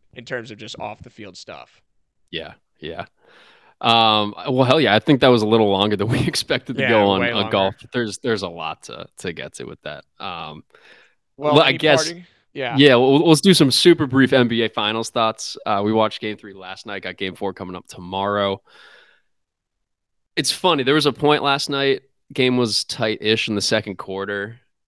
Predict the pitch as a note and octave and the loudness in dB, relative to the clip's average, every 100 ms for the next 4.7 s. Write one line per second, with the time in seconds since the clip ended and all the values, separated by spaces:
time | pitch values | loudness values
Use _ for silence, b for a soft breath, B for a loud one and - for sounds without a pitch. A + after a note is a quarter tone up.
0 | _ - A2 B2 - D#3+ B2+ B2+ A2 G#2+ | _ -6 -2 0 0 -2 -2 -4 -6 -8
1 | G#2+ A2+ A2 A2 G#2 F#2 F#2 F2+ E2 D#2+ | -4 0 0 0 -2 -8 -12 -10 -8 -8
2 | F#2 - A#2 C3 D3+ A#2 B2 G#2+ G2 F#2 | -10 -2 4 6 6 4 0 -2 -6 -10
3 | F#2+ G2 F#2+ G2 G2 G2+ G2 F#2+ - F#2+ | -6 -6 -4 -6 -8 -6 -4 -4 -6 -6
4 | F#2+ F#2+ - F#2+ F#2+ E2+ | -6 -4 2 2 2 -4